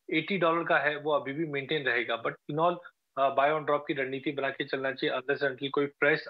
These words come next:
आउटपुट अगर और कोई अपडेट नहीं आता है, तो मुझे लगता है जो अभी प्रोडक्शन कट की जो अपडेट आई है, ये कच्चे तेल को सपोर्ट देता हुआ दिखेगा।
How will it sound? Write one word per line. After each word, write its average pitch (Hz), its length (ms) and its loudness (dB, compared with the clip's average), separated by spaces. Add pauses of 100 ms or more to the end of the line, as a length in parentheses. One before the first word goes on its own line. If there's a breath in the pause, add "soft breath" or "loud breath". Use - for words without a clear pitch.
आउटपुट 139 400 -2
अगर 135 200 2
और 135 320 2
कोई 143 160 2
अपडेट 135 360 0
नहीं 135 200 0
आता 139 260 4
है, 120 120 0 (380)
तो 151 60 0
मुझे 143 160 2
लगता 143 220 2
है 143 80 2
जो 143 220 4
अभी 135 360 -2
प्रोडक्शन 135 500 2
कट 139 200 0
की 165 120 2
जो 139 140 2
अपडेट 131 320 0
आई 127 160 2
है, 135 260 -2 (320 loud breath)
ये 143 140 2
कच्चे 143 280 0
तेल 131 140 0
को 151 120 -2
सपोर्ट 139 380 -2
देता 120 220 0
हुआ 120 120 0
दिखेगा। 113 440 -6